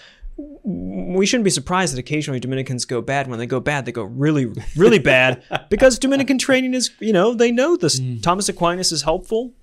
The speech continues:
Speaker 1: for all areas of fields, including Protestant reformational work.
Speaker 2: Yeah, it's true. And you sort, you sort of slipped in there,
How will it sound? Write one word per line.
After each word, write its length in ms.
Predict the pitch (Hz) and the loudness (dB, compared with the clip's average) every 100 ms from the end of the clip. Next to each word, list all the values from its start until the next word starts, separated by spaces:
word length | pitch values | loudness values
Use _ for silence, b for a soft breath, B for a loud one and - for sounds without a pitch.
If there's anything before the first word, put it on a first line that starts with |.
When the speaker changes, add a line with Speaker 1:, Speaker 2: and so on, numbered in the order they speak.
| _ _ - | _ _ -4
Speaker 1:
for 420 | 156 156 156 147 | 0 2 0 0
all 340 | 131 147 160 | 2 2 2
areas 360 | 156 170 175 175 | 0 0 -2 -4
of 100 | 165 | -2
fields, 300 | 202 226 - | -2 -2 -2
including 520 | 180 - 214 214 208 | -6 0 0 0 -2
Protestant 480 | 202 175 185 - 185 | -2 -4 -4 -6 -6
reformational 600 | 190 190 214 240 123 98 | -6 -6 -10 -8 -8 -8
work. 360 | 69 147 - _ - | -10 -12 -18 _ -12
Speaker 2:
Yeah, 240 | 110 107 104 | -6 -4 -4
it's 200 | 117 113 | -6 -8
true. 200 | - 170 | -2 -2
And 100 | 131 | 0
you 80 | 139 | -4
sort, 240 | - 165 | -4 -4
you 120 | 131 | -4
sort 200 | 127 190 | -4 -4
of 80 | 175 | -4
slipped 280 | - 135 135 | -4 -6 -4
in 140 | 131 | -4
there, 260 | 123 110 104 | -2 -4 -8